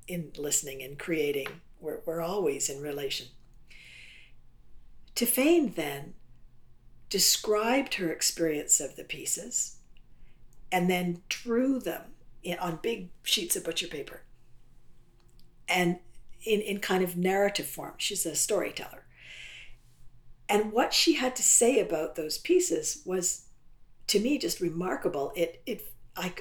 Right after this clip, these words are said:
I could, I could, I could see that she had captured what I thought I was hearing in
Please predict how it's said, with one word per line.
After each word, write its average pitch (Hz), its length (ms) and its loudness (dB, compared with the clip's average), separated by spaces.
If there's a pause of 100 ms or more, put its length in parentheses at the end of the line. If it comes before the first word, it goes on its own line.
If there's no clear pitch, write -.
I 185 100 -4
could, 175 320 -6 (220)
I 175 100 -6
could, - 200 -6 (460)
I 160 80 -10
could - 280 -8
see 156 600 8 (320)
that - 180 4
she 294 240 10
had 262 220 4
captured - 760 0 (520)
what 185 180 6
I 196 160 6
thought 190 240 4
I 165 100 2
was 156 320 -2 (440)
hearing 156 400 2 (1120)
in 175 200 0